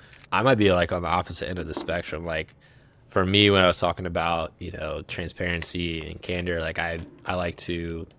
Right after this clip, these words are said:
think that I'm an honest person, and so, like, even in challenging conversations,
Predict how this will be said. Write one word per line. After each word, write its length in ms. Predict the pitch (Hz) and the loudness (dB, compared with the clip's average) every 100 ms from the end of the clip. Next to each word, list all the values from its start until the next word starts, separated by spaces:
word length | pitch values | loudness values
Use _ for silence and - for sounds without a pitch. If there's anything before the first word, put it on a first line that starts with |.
| _ | _
think 220 | 101 101 | 0 4
that 120 | 90 | 2
I'm 160 | 87 87 | 2 -2
an 140 | 82 80 | -4 -2
honest 420 | 87 87 - - | -2 -2 -4 -4
person, 400 | 90 90 113 104 | 0 0 0 0
and 140 | 87 | 0
so, 220 | - 85 | 0 -2
like, 240 | 85 82 - | -2 -4 -4
even 320 | 95 90 85 | -4 -4 -4
in 240 | 85 82 | -6 -8
challenging 880 | - - 87 87 87 87 80 80 82 _ - | -8 -4 -4 -4 -4 -6 -6 -10 -20 _ -8
conversations, 960 | - 90 147 - 123 - 107 101 - | -2 0 -2 0 -2 0 -2 0 -4